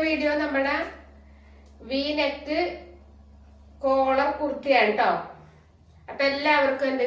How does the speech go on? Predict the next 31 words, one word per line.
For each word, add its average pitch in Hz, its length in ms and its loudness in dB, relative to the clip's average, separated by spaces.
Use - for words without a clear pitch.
വീഡിയോയിലേക്ക് 226 640 -2
Dreams 311 360 0
of 294 120 0
Vinu 247 320 -4
എന്ന 226 240 -2
ചാനലിലേക്ക് 208 640 -2
സ്വാഗതം. 190 760 -4
അപ്പൊ - 160 -14
എന്റെ 196 260 0
വീഡിയോ 190 320 2
കണ്ട് 190 240 0
എല്ലാവരും 190 400 -4
സപ്പോർട്ട് 185 300 -6
ചെയ്യണം 185 260 -2
കേട്ടോ. 175 180 -4
ലൈക്ക്, 170 400 -6
ഷെയർ, 180 340 -6
കമന്റ് 165 340 -8
ഒക്കെ 165 200 -12
തന്നെ. 160 200 -10
ഇതുപോലെ 175 360 -4
നമുക്ക് 180 320 -6
ആഴ്ചയിൽ 185 380 -6
ഒരു 196 140 -6
വീഡിയോ 180 300 -2
കൂടി 180 140 -6
ഇടാനുള്ള 170 340 -6
ശ്രമത്തിലാണ് 165 640 -6
ഞാൻ. 175 120 -10
അപ്പൊ - 100 -12
ഇതിന്റെ 185 220 -2